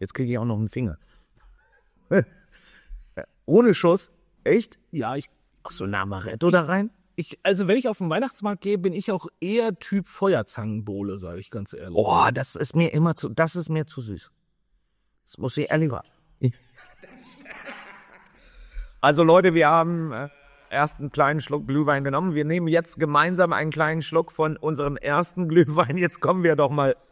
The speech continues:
Speaker 1: jetzt müssen wir Business hier
Speaker 2: Wir können ja mal ein bisschen gucken. Wir sind im Hause Aldi,
Speaker 1: Ne?
Speaker 2: und wir haben den Premium-Glühwein von Aldi gekauft.
Speaker 1: Allein der Name Premium gefällt mir schon. Also wobei, ich muss ehrlich sagen, ich habe jetzt einen Schluck genommen. Also einen zweiten tatsächlich.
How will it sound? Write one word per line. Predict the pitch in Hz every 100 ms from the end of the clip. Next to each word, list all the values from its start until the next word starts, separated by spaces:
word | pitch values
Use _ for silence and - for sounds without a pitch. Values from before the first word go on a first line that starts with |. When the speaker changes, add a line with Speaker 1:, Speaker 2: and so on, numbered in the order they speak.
| _ _
Speaker 1:
jetzt | _ -
müssen | 120
wir | 127
Business | 113 127 123 107
hier | 117
Speaker 2:
Wir | 190
können | 220 269
ja |
mal | 247
ein | 220
bisschen | 196 220
gucken. | - -
Wir | 143
sind | 180 311
im | 294 220
Hause | 233 202 196
Aldi, | 160 185 196 262 359 - - _ - _ _ _
Speaker 1:
Ne? | 123 156 190 208
Speaker 2:
und | 196
wir | 175
haben | 185
den | 226 226 185
Premium-Glühwein | 180 208 247 214 160 - 143 127 120
von | 117 135
Aldi | 82 113 117
gekauft. | 117 - 143 240 - - _ _
Speaker 1:
Allein | - 73 90 120
der | 113
Name | 107 113 135
Premium | 131 143 147 135 92 82
gefällt | 98 - 73
mir | - 78
schon. | - 85 -
Also | 127 151
wobei, | 143 156 175
ich | 214
muss | 170 190
ehrlich | 147 175
sagen, | 156 165
ich | 185
habe | -
jetzt | 160 -
einen | 160
Schluck | - 156
genommen. | 151 135 190 _ _ _ -
Also | 107 101
einen | 95 98
zweiten | 104 95 -
tatsächlich. | 143 123 143 170